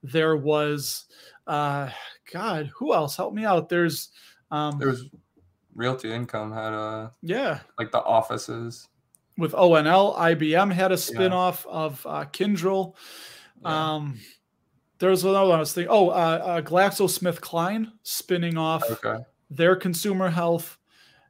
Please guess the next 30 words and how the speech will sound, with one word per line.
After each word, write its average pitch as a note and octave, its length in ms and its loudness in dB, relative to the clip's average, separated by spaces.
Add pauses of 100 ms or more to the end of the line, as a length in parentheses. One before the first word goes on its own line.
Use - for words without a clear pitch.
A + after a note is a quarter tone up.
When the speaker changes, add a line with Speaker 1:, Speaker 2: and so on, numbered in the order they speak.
(140)
Speaker 1:
And, D#3 400 -6 (360)
dude, A#3 340 0
there's, F3+ 300 -4 (100)
I, F#3+ 100 -6
I, G3+ 360 -2
I G3 40 2
bet G3 200 0
if - 140 -4
we, F3 280 -4 (800)
it's A3+ 220 -6
just, A#3 300 -2
it's, - 380 -4
it's A#3 220 -6
in A#3 140 2
vogue, E3+ 420 2
man. E3 240 -8
It's E3+ 200 -12
just - 240 -6
what A#3 120 -6
everybody's A3+ 380 -10
doing. C#4 340 0
Everybody's A3 520 2
doing C4+ 340 6
now, D#3 160 -4
Speaker 2:
Yeah. - 200 0
Speaker 1:
baby. G3+ 120 -6
You F#3+ 80 -6
gotta G3+ 220 4
spin A3 340 2
off. G3+ 280 2